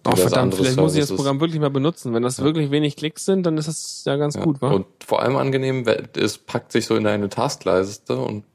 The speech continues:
Speaker 2: du kannst es direkt aus der Taskleiste halt starten, so Rechtsklick auf das, auf das Shutter-Symbol und dann sagen so, "Ich will jetzt den Desktop" oder "Ich will jetzt einfach eine Auswahl direkt
Speaker 1: Ähm,
Speaker 2: aufnehmen."
Speaker 1: du meinst jetzt, äh, den, den Not-,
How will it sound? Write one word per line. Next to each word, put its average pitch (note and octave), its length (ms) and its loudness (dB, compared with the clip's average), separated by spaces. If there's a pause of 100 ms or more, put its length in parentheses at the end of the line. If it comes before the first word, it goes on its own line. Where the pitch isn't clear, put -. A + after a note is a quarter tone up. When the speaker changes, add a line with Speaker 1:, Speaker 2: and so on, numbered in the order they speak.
(120)
Speaker 2:
du G#2+ 80 2
kannst G#2+ 180 0
es G#2 100 -2
direkt A2 280 0
aus G2+ 80 -4
der G2+ 120 2
Taskleiste G2 640 0
halt F#2 140 -6
starten, F#2+ 380 -2
so F2 280 -2 (100)
Rechtsklick - 440 -4
auf - 420 -2
das, - 300 -2 (300)
auf - 140 -2
das G2+ 140 -2
Shutter-Symbol G#2+ 640 0
und G2 100 0
dann F#2+ 140 0
sagen F#2 180 0
so, F#2+ 120 0
"Ich F#2+ 180 -6
will G2 80 2
jetzt F#2 220 0
den F#2+ 80 -4
Desktop" G2 420 -2
oder F#2+ 220 0
"Ich F#2 100 -2
will F#2+ 120 2
jetzt F#2 180 0
einfach F#2 260 -2
eine F#2 120 -4
Auswahl F#2 520 0 (340)
direkt F2+ 300 0
Speaker 1:
Ähm, - 100 4
Speaker 2:
aufnehmen." G2 400 2 (300)
Speaker 1:
du C#3 200 -2
meinst D3 320 0
jetzt, C#3+ 320 -4
äh, C3 400 0
den, C3+ 260 0
den C3+ 240 0
Not-, C#3 220 0